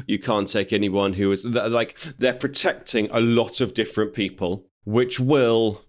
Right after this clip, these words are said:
all get taken out in the House of Commons because you can't, this law doesn't work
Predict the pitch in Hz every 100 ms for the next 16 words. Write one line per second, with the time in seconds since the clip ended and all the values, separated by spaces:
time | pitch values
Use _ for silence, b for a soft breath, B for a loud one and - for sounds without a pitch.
0 | - 156 135 101 - 123 - 123 107 107
1 | 101 92 101 104 95 - 104 92 90 110
2 | - 101 101 - 135 113 139 135 139 123
3 | 110 117 123 120 95 - -